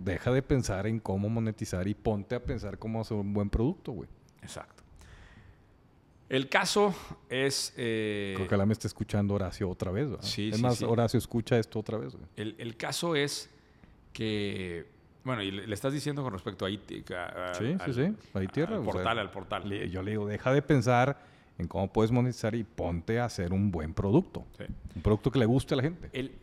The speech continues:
Speaker 2: este cuate habla mucho del proceso ese de reflexión de inicio.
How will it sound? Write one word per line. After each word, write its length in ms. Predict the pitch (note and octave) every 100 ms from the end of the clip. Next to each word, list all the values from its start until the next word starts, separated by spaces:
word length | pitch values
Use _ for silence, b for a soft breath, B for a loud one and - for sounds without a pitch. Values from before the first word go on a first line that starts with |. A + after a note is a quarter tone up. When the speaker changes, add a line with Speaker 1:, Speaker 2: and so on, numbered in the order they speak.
| -
Speaker 2:
este 240 | E3 - F3+
cuate 340 | F3 F3 E3+
habla 240 | D#3 D#3 D3+
mucho 500 | D#3 D3 - G#2+ - - - - - -
del 560 | G#2 G2+ G2+ G2+ A2 G#2
proceso 340 | G#2 A#2 A2
ese 120 | F#2+
de 60 | C3
reflexión 420 | G#2+ F#2+ F#2 G#2+
de 60 | G#2+
inicio. 320 | A2 G#2